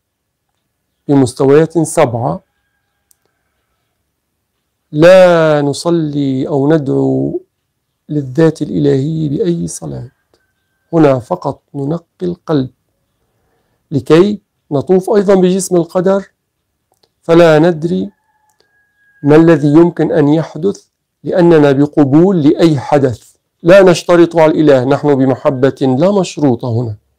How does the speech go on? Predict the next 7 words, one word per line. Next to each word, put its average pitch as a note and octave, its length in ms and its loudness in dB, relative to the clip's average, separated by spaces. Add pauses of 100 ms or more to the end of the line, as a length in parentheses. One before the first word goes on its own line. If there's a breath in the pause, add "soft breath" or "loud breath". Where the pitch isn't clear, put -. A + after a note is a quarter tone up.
(1800)
مسجد C#3 360 0
أقصى - 360 0
عرش D#3 280 -4
القلب، G3+ 360 -10 (1500)
نطوف D#3 480 -4 (460)
بمستوى C#3 540 0
وعي C3+ 480 0